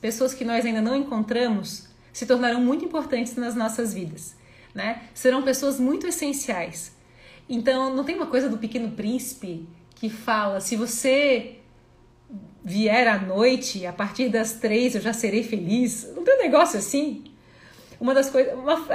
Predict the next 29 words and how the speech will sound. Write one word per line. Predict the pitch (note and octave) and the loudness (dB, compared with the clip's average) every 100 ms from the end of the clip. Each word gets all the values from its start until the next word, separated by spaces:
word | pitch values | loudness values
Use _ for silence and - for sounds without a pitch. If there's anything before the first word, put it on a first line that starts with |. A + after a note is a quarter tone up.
| C#4+ | 4
alguém | C#4 C#4 A4+ | 4 4 4
deve | A4 - | 2 2
conhecer | E4 D#4+ D#4 | -2 2 0
essa | D4+ C#4 | 0 0
frase, | C4 A#3 C4 A#3+ F#3+ F3 - - - | 2 4 4 2 -2 -12 -18 -20 -8
né? | G#3+ C4 C#4 - - | -4 -4 -6 -18 -12
A | - A#3 | -2 0
felicidade | C#4 C4+ - C4+ D4 | 0 -2 -2 0 2
antecipada | D4 C#4 D4 - C4 - B3+ B3+ G#3+ G#3+ | 0 0 -2 -4 -8 -4 0 2 2 -2
pela | G#3+ B3 A#3+ | -2 -2 0
existência | A3 A3+ - C#4 C#4+ C4+ | -2 -4 -2 -2 -2 -2
da | G#3+ | 0
vida | A3 G#3+ A3+ | 0 0 -2
do | G#3 | 4
outro, | A#3 B3 - - | 6 6 2 -8
que | - | 2
a | C#4 | 2
gente | C#4 C#4 | 4 2
ainda | C#4 C4+ | 2 2
não | C4 D#4+ | 0 0
conhece. | D4+ G#3+ G#3+ B3 C#4 - - - - - - - - - | 0 2 2 2 0 -6 -10 -18 -20 -20 -20 -20 -20 -16
Quando | - A3+ B3 | 0 2 6
eu | C4 B3 A#3 A3+ A3 G3+ F#3+ F#3 - | 8 8 6 4 4 2 -2 -4 -10
vim | G#3 A3+ | -2 0
pro | B3+ | 2
meu | A3+ | 0
apartamento | A3+ G#3+ G3 F#3+ B3 C4+ F3+ - - - - - - - - - - | 0 -2 -4 -2 0 -2 -6 -10 -20 -20 -20 -20 -20 -20 -20 -16 0
e | G#3+ G#3+ G#3+ | 2 4 4
eu | G#3 A3 - | 4 2 -2